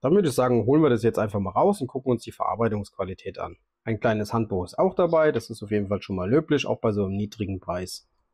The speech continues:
Und hier haben wir das gute Stück auch schon und da muss ich wirklich sagen, merkt man direkt die Verarbeitungsqualität. Also dafür, dass es auch so eine relativ günstige Tastatur ist,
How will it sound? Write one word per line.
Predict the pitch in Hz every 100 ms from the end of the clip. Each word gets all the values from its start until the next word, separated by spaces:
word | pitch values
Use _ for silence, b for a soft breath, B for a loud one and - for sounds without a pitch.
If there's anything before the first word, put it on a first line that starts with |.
| -
Und | 127 110
hier | 117 104
haben | 180
wir | 226
das | 196
gute | 196 175
Stück | 165 - 143
auch | 151
schon | - 139 131
und | 107
da | 104
muss | 135 127
ich | 117
wirklich | 123 117 104
sagen, | - 107 104 104 b b b -
merkt | 110 127 127
man | 120
direkt | 107 110 -
die | -
Verarbeitungsqualität. | - 156 196 190 165 151 - 127 123 127 131 127 123 B B B
Also | 120
dafür, | 117 117 147 147
dass | 120
es | 117
auch | 110 117
so | 117
eine | 110 104
relativ | 113 123 - 110 -
günstige | 156 170 147
Tastatur | 135 139 131 123 131 127
ist, | 127 -